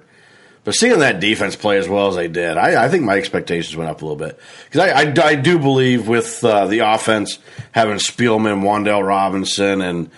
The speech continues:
Mo Washington out, and all these players out, I think it does make a difference in what this offense does. Plus, I think Frost obviously, well, obviously he will open up the playbook when we start playing against real teams. Uh, so I, I'm not, uh, I mean,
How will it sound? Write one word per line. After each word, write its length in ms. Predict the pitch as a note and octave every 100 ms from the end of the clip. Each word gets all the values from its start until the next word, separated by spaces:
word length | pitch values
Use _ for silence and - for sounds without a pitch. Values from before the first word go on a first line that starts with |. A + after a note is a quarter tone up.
| - - _
Mo 200 | A2 A#2+
Washington 720 | A2+ G#2 G#2 G2+ G2+ F#2+ G2+
out, 400 | F#2 F#2 F#2 F#2
and 280 | F2 E2+ F2 F2 C3+
all 220 | C#3 D#3+
these 160 | D#3 C3+
players 420 | - B2+ A#2+ G#2
out, 380 | F#2+ F#2 F#2 - - - - -
I 140 | - C#3+
think 180 | F3+
it 140 | C#3 G2+
does 240 | A2 A2
make 160 | G#2+ G2+
a 60 | F2
difference 480 | G2 G2 G2+ F#2+
in 80 | G#2+
what 140 | G2 G2
this 140 | E2+
offense 400 | F#2+ G2 G#2 F#2+
does. 280 | G#2+ G2+ G2
Plus, 340 | - D#3 C#3
I 80 | B2
think 160 | A2+ -
Frost 400 | G#2+ G#2+ G2 G#2
obviously, 480 | G2+ G2+ G2 - - -
well, 120 | C3 B2
obviously 440 | A#2+ A2+ G#2 G2
he 100 | G2
will 140 | G2
open 220 | F#2+ G2 F#2+
up 60 |
the 80 | D#2+
playbook 440 | D2 F#2+ F#2+ F2 E2+
when 80 |
we 80 | F2
start 240 | E2 F#2 F2
playing 460 | - F#2 F2 E2+ - _ - - _
against 320 | G2 F#2+ -
real 180 | G2 F#2+
teams. 560 | F#2 F#2 F2 E2 - - _ _ _ _ _ _ -
Uh, 280 | E2 D2 - _ _ -
so 120 | -
I, 220 | D#3+ E3 C#3+
I'm 120 | D#3
not, 280 | E3 C3+ A2+
uh, 320 | C3+ B2+ B2
I 40 |
mean, 240 | D3 D3